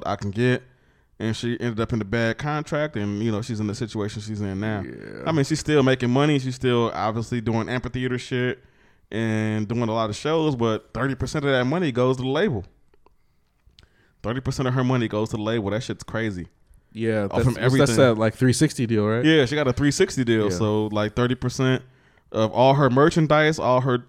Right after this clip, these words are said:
Speaker 1: her tour money goes to the label, and they get, like, sixty percent of her royalties. That shit's crazy. You know what I'm
Speaker 2: Yep.
Speaker 1: saying? And, you know, Q-Tip was
Speaker 2: And,
Speaker 1: trying to
Speaker 2: and
Speaker 1: put
Speaker 2: she was
Speaker 1: her
Speaker 2: trying to, is that the deal she was trying to sue for?
Speaker 1: Yeah,
Speaker 2: Uh,
Speaker 1: that's what she's trying to
Speaker 2: uh,
Speaker 1: get out of. That's the deal
Speaker 2: she's
Speaker 1: she's trying to
Speaker 2: still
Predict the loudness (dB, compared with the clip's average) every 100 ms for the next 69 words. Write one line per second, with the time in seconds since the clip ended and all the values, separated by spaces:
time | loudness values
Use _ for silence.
0 | -6 -6 -6 -2 0 2 0 0 2 4
1 | 4 2 2 2 2 2 2 2 0 -2
2 | -2 -4 -4 -6 -8 -12 -10 -10 -8 -6
3 | -4 -4 -2 -2 -2 -6 -8 -8 -10 -12
4 | -10 -10 -10 -16 -20 _ _ _ _ _
5 | _ _ _ -10 -8 -8 -8 -6 -6 -2
6 | -2 -2 -6 -2 0 2 0 0 0 0
7 | 0 -2 2 4 6 4 4 2 2 2
8 | 0 0 2 2 2 0 2 2 0 -2
9 | -2 0 0 0 2 6 6 6 2 2
10 | 0 2 2 4 4 4 4 2 -2 -8
11 | -12 -10 -2 0 2 0 6 8